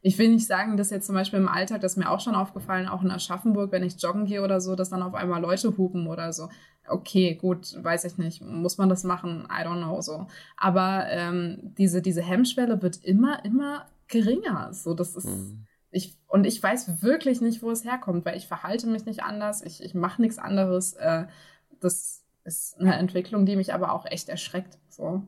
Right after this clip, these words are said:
Speaker 2: Ja, ich glaube, das, das hat auch viel damit zu tun, dass einfach die, die Grenze zwischen Social Media und echtem Leben immer mehr verschwimmt.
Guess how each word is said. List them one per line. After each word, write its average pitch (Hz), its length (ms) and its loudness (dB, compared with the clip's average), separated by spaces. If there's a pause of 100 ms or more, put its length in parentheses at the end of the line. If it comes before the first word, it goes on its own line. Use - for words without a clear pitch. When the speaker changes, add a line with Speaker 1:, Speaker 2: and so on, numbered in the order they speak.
Speaker 2:
Ja, 98 360 -4
ich 101 140 -6
glaube, 110 300 0
das, 110 280 -2
das 101 220 -4
hat 104 100 -2
auch 110 100 0
viel - 180 -2
damit 110 220 0
zu 120 120 -6
tun, 120 260 0
dass 110 200 0
einfach 113 360 -4
die, 107 340 -2 (440)
die 107 100 -2
Grenze 117 580 -2
zwischen 107 680 -2
Social 107 360 0
Media 120 360 4
und 107 200 2
echtem 107 320 -4
Leben 110 280 2
immer 113 240 0
mehr 107 160 0
verschwimmt. 98 580 -4